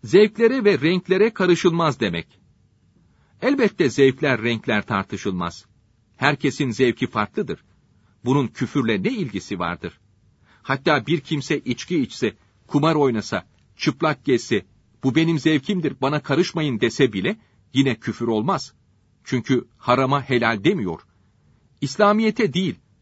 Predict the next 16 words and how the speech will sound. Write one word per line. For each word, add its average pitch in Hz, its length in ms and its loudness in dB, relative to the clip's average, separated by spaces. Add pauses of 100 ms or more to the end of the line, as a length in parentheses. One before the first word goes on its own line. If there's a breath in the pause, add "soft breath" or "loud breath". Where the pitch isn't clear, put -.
(100)
karşısındakine 170 840 0
kızıyor. 90 460 -6 (680)
İslamiyete 120 600 0
kızıyorsa 123 680 -2 (320 soft breath)
zaten 151 480 -2
o 156 260 -2
Müslüman 147 480 -2
değil 185 200 -4
ki - 220 -6 (200 soft breath)
küfre 123 340 0
düşsün. 139 340 -6 (640)
Küfrün 160 480 0
içinde 113 400 -2
olan 147 340 -2 (160)
küfre 117 320 0
düşmez. 120 520 -8